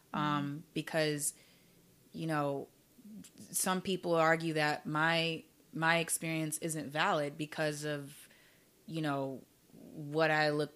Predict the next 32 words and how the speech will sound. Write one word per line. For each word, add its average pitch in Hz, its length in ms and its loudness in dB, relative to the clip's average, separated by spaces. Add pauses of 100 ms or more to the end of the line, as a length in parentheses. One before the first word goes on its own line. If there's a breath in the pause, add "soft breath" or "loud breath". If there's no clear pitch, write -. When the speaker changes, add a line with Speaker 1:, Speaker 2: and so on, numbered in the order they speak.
Speaker 1:
like 143 300 0
or 147 80 -2
where 147 220 0
I 143 120 0
come 143 260 -4
from 143 300 -4
or 139 80 -4
who 147 180 -6
I 143 140 -2
am. 151 460 -2 (360 soft breath)
And, 156 520 0
but 170 180 0
this 180 180 4
person's 160 520 -2
is. - 460 -2 (380 soft breath)
And 180 140 4
I 190 80 6
just 185 140 0
think 190 120 0
that 170 100 -2
that's 170 200 4
just 151 200 0
very 147 640 0
unfair. 151 680 -2
And 165 160 -2
that's 170 200 4
what 170 100 0
I'm 156 140 0
seeing 156 540 0
a 143 100 -4
lot 143 300 -2
of, 139 380 -6